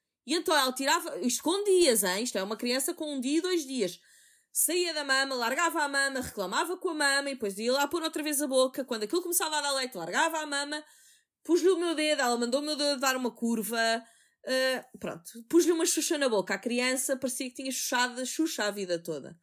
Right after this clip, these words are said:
Pronto, foi a única, não houve confusão com bicos, não houve nada.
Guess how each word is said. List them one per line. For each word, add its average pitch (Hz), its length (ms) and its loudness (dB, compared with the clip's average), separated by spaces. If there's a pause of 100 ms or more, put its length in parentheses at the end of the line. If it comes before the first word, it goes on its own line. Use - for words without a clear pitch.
(460)
Pronto, - 220 -16
foi 277 160 2
a 311 60 2
única, 339 400 4
não 311 120 0
houve 311 140 0
confusão 233 380 -4
com 190 100 -20
bicos, 240 360 -2
não 214 80 -4
houve 185 180 -4
nada. 233 540 0